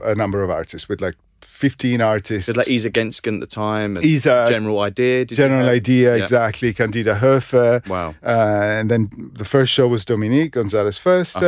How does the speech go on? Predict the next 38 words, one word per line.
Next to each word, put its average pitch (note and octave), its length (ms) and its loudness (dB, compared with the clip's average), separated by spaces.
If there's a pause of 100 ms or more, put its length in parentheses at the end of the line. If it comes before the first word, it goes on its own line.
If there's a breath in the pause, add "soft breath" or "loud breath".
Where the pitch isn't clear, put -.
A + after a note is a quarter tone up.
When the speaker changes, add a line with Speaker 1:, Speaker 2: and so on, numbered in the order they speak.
(120)
Speaker 2:
Uh-huh. D3+ 80 2
Speaker 1:
and A2 100 -2
then A2 140 2
we G#2+ 100 -2
worked G2+ 320 -2
with, F#2+ 280 -4
uh, F#2 300 0 (340 loud breath)
Leon A2+ 200 0
Gillick, C3+ 400 2
with G2 200 -4
Lothar G2+ 260 0
Hempel, A#2 720 2
with, G2 380 -2
um, F#2+ 1160 -6 (640 loud breath)
we G#2+ 140 -6
did G#2 180 -2
a F#2 40 -4
show G#2 200 0
with G2+ 160 -2
Martin G2+ 360 -4
Maloney. B2+ 720 2
Speaker 2:
Mm. A2 300 -8 (260 loud breath)
Speaker 1:
Um, G#2 760 -2
uh, A2 260 0
I D#3+ 80 2
mean, E3 160 6
we, F3 160 2 (260)
yeah, C#3 280 0 (580)
it D#3+ 100 6
was F3+ 220 4
a D#3 40 2
great C#3 220 2
gallery. D#2+ 440 -6
Speaker 2:
Mm-hmm. G2 200 -4
Speaker 1:
It C#3 40 4
was, C#3+ 140 4
and D3+ 160 2
also, D#3 540 4